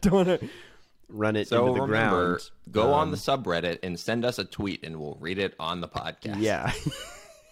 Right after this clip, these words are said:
Speaker 1: <laughs> Um, this last one, um,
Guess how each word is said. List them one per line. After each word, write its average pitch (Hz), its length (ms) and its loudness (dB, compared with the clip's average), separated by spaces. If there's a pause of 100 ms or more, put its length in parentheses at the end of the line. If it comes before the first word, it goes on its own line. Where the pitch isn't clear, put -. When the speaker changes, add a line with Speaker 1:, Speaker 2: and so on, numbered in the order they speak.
(120)
Speaker 1:
<laughs> 220 280 -2 (1700)
Um, 104 440 0 (760)
this 143 480 0
last 156 480 0
one, 92 420 -8 (280)
um, 113 460 0